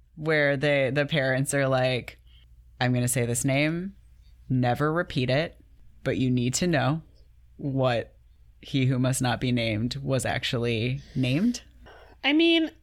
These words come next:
Speaker 2: I feel like maybe in the Weasleys' case,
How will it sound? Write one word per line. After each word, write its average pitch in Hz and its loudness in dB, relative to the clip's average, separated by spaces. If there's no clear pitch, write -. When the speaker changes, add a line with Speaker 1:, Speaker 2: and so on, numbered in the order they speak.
Speaker 2:
I 302 2
feel 440 2
like 302 2
maybe 226 2
in 208 0
the 180 2
Weasleys' 202 0
case, 247 -2